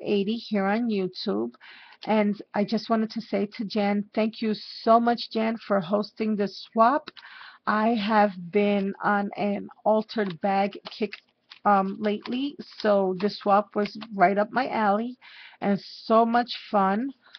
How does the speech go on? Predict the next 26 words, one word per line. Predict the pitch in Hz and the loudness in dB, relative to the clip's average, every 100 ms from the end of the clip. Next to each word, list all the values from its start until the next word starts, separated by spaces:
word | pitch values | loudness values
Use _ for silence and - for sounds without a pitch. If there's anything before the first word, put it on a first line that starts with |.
| _ _ - | _ _ -2
Um, | 214 202 196 190 190 - _ _ _ _ _ _ - | 2 2 0 -2 -6 -10 _ _ _ _ _ _ -4
and | 202 196 190 - | -2 -2 -4 0
let | 220 | 2
me | 220 214 | 4 2
show, | - 202 196 - | 2 2 2 0
share | 208 - 214 | -4 0 2
with | 208 214 | 2 -2
you | 208 | -2
guys | 202 196 - | 0 -2 -2
real | 196 | -6
quick | 190 190 185 | -4 -8 -4
what | 196 196 | 0 2
I | 196 | 0
created | 190 220 202 190 185 185 - | -2 -4 -2 -2 -2 -6 -6
for | 190 180 | -4 -2
my | 196 208 | -2 -2
partner. | 320 320 190 - - - - - | 0 0 0 -6 -8 -20 -18 -2
Now, | 214 208 | 6 6
Jan's | 190 - 220 240 285 294 | 6 2 4 4 0 -2
rules | 262 240 254 - - | -2 -2 -4 -6 0
for | 220 | 0
her | 226 233 | 2 -2
swap | - 208 202 208 - | 0 4 4 2 -4
were | 190 202 | 2 2
the | 185 - | 0 0
following. | 220 226 196 165 | 2 2 0 -6